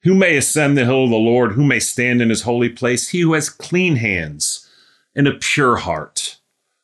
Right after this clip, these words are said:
who does not lift up his soul to an idol or swear by what is false. He will receive blessing from the Lord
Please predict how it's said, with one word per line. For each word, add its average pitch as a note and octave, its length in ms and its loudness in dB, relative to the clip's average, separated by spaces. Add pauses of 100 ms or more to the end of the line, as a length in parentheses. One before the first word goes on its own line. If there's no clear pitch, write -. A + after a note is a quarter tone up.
(220)
who C3+ 80 0
does D3 260 2
not A#2+ 200 0
lift A2+ 220 0
up - 180 -2
his G2+ 140 -2
soul A2 280 0
to G2 140 2
an G2 80 0
idol A#2+ 500 -2 (400)
or F#2+ 140 -4
swear B2+ 440 0
by F#2 200 0
what F2 200 -2
is D#2+ 140 -6
false. - 760 -4 (600)
He C3 120 2
will C3+ 260 4
receive G2+ 420 -2
blessing F2+ 440 -2
from F2+ 100 -8
the F2 80 -4
Lord F2+ 480 0